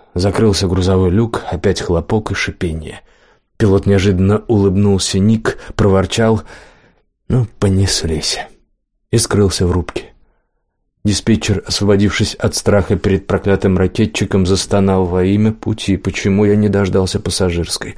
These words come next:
Ускорение два и семь девятых. Ужасно".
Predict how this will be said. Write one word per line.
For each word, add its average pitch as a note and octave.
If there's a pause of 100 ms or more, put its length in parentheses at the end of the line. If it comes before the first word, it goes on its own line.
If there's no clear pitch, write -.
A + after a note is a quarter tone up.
(340)
Ускорение A2
два G#2
и -
семь A#2
девятых. G#2+ (460)
Ужасно". F#2